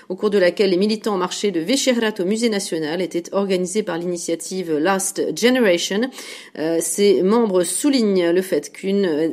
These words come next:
limitation de vitesse à trente kilomètres heure a déjà été introduite à Paris et Bruxelles et affirment qu'elle renforcerait la, euh, sécurité, réduirait les émissions de gaz à effet de serre et améliorerait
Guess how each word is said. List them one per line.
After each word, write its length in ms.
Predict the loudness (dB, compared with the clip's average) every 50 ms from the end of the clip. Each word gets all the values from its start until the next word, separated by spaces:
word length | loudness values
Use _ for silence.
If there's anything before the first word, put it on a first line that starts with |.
| -4 -6
limitation 760 | -6 -4 -2 0 4 4 6 6 6 4 2 2 2 0 -2
de 100 | 0 0
vitesse 400 | -2 -2 -4 -2 -2 -2 -2 -2
à 80 | -4 -8
trente 260 | -4 0 0 2 2
kilomètres 440 | 2 0 -2 -2 -2 -4 -4 -6 -6
heure 120 | -6 -6
a 60 | -6
déjà 320 | -6 -2 0 0 2 2 2
été 240 | 2 0 0 -4 -6
introduite 400 | -6 -6 -8 -8 -8 -8 -6 -8
à 80 | -6
Paris 220 | -6 -8 -8 -6 -6
et 40 |
Bruxelles 480 | -6 -6 -8 -8 -6 -4 -4 -4 -4 -4 -6 -12 -18 -18 -20 -8 _ 0
et 60 | 0
affirment 260 | 0 0 -2 -4 -4
qu'elle 160 | -2 -2 -2
renforcerait 640 | 0 -2 -2 -2 -4 -6 -6 -6 -6 -4 -4 -4 -2
la, 320 | -2 0 0 0 0 -2 -4 -6
euh, 120 | -6 -6
sécurité, 800 | -6 -6 -4 -4 -4 -4 -4 -2 -2 -4 -2 -2 -2 0 0 0
réduirait 400 | 0 0 0 0 -2 -2 -2 0
les 180 | -2 -2 -2
émissions 340 | -2 -2 -2 -4 -4 -4 -2
de 120 | -2 -2
gaz 320 | 0 0 0 0 0 0 2
à 60 | 2
effet 280 | 2 2 2 0 -4 -6
de 60 | -6
serre 340 | -6 -6 -4 -4 -2 -4 -4
et 140 | -4 -4 -2
améliorerait 560 | -2 -2 -4 -2 -2 -2 -2 0 0 -2 -2